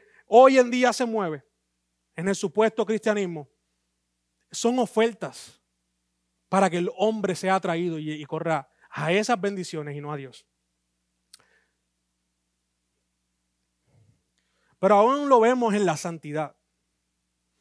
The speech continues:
Hoy en día hablan de santidad,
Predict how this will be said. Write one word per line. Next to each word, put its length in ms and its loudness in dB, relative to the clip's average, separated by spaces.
Hoy 160 2
en 120 0
día 380 2
hablan 440 4
de 80 -2
santidad, 720 -2